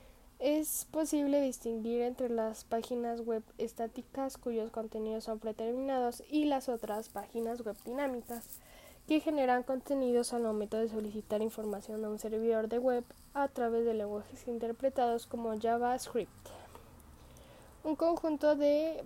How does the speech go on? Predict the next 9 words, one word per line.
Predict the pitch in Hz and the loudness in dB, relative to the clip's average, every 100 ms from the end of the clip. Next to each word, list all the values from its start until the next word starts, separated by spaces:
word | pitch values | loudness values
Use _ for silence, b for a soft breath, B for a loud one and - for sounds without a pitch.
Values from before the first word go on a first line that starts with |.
| - | -2
páginas | 254 254 254 254 | -2 0 0 2
web, | 240 233 - - | 2 0 -4 0
por | 277 277 | 4 6
lo | 302 | 6
tanto, | 294 262 240 240 | 4 0 0 -2
forman | 240 262 247 233 233 | -2 0 0 2 0
un | 214 | -2
sitio | 214 214 - 240 | -4 -6 0 6
web. | 285 269 | 8 6